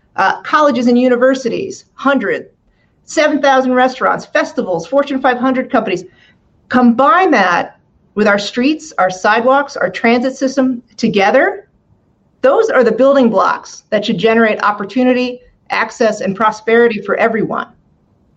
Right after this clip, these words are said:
But we know that's not the case. Now, this map from, uh, one of my alma maters, U-, U I C's Voorhees Center,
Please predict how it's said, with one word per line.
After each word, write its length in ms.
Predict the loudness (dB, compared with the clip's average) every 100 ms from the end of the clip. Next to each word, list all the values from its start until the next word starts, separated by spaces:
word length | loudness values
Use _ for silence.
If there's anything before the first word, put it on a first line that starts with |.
| _ _ _ _ _ _ _ 0
But 140 | 2
we 140 | 4 4
know 400 | 4 4 2 0
that's 220 | -2 0
not 200 | -2 -2
the 60 |
case. 580 | -4 -2 -2 -6 -18 -20 _ _ _ _ _ _ _ _ _ _ 0
Now, 120 | 0
this 180 | 0 0
map 420 | 0 0 -2 -6 _ _ _ _ _ _
from, 400 | -2 0 2 0
uh, 240 | -2 -2 -4
one 160 | -4 -2
of 100 | 0
my 240 | 0 0
alma 340 | 0 0 0 0
maters, 420 | 0 0 -2 0
U-, 200 | 0 0 0
U 180 | 2
I 120 | 2 0
C's 340 | -2 -2 0
Voorhees 420 | 0 0 -2 -6
Center, 520 | -4 -2 0 -2 -6